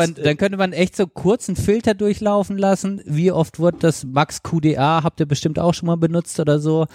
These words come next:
Speaker 1: für eure Bachelorarbeiten oder ich weiß
Speaker 2: Ja.
Speaker 1: nicht, ob ihr das kennt, aber dann kannst du wirklich durchlaufen lassen,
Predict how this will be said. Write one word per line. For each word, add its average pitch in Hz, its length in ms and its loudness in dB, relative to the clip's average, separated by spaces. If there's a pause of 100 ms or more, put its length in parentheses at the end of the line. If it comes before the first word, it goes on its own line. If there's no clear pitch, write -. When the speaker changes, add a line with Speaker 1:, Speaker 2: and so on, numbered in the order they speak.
(180)
Speaker 1:
für - 180 -2
eure 135 280 0 (240)
Bachelorarbeiten 147 920 0
oder 131 180 2
ich 123 100 0
weiß 131 140 4
Speaker 2:
Ja. 104 80 2
Speaker 1:
nicht, 143 100 -2
ob 135 80 -2
ihr 135 60 2
das 135 180 0
kennt, 143 240 2
aber 131 140 0
dann 127 120 2
kannst 143 240 -2
du 135 80 -2
wirklich 135 320 0
durchlaufen 139 600 0
lassen, 131 380 0